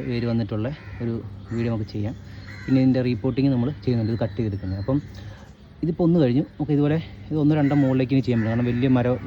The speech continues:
അത്യാവശ്യം നീളമുള്ള കമ്പായതുകൊണ്ട് നമുക്ക് ഒന്നോ രണ്ടോ ഒക്കെ ചെയ്യാൻ പറ്റും. അപ്പോൾ ഇതൊന്നേ ഞാൻ ചെയ്യുന്നുള്ളൂ ഇപ്പം. ഇത് നോക്കിയിട്ട് മാത്രമേ ഇനി ബാക്കി ഞാൻ ചെയ്യുന്നുള്ളൂ. ഇതാണ് നമ്മുടെ എയർ ലെയറിങ്, നമ്മുടെ അത്തിയുടെ എയർ ലെയറിങ്. നമ്മൾ മറ്റ് ചാമ്പ വെറൈറ്റികൾക്ക് ഇത് വേറെ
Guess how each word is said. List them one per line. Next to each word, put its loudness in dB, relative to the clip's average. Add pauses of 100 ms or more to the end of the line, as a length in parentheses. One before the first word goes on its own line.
അത്യാവശ്യം 0
നീളമുള്ള 4 (480)
കമ്പായതുകൊണ്ട് 0
നമുക്ക് -4 (140)
ഒന്നോ 2
രണ്ടോ 2
ഒക്കെ -2
ചെയ്യാൻ 4
പറ്റും. -12 (960)
അപ്പോൾ -2
ഇതൊന്നേ 6
ഞാൻ 2
ചെയ്യുന്നുള്ളൂ 0
ഇപ്പം. -6 (840)
ഇത് 2
നോക്കിയിട്ട് 2
മാത്രമേ 0
ഇനി 2 (160)
ബാക്കി -2
ഞാൻ -2 (360)
ചെയ്യുന്നുള്ളൂ. 4 (720)
ഇതാണ് 4
നമ്മുടെ 2 (520)
എയർ 0
ലെയറിങ്, -2
നമ്മുടെ -4 (240)
അത്തിയുടെ 0
എയർ 2
ലെയറിങ്. -4 (340)
നമ്മൾ 2
മറ്റ് -2
ചാമ്പ 2 (180)
വെറൈറ്റികൾക്ക് -2
ഇത് -4
വേറെ -2